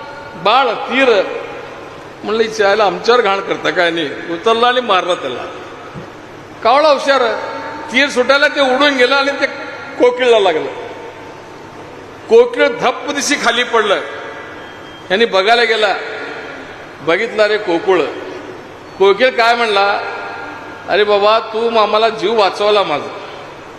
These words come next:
मला मारण्यासाठी तीर बाहेर काढला होता, पण तरी तुझे माझ्यावर दया आली, तू तीर मारला नाही." कावळा येऊन माझ्यावर बाजूला बसला आणि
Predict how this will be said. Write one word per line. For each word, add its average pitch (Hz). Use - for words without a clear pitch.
मला 202
मारण्यासाठी 214
तीर 226
बाहेर 196
काढला 214
होता, 196
पण 233
तरी 226
तुझे 240
माझ्यावर 233
दया 208
आली, 226
तू 233
तीर 214
मारला 190
नाही." 170
कावळा 226
येऊन 262
माझ्यावर 226
बाजूला 208
बसला 185
आणि 196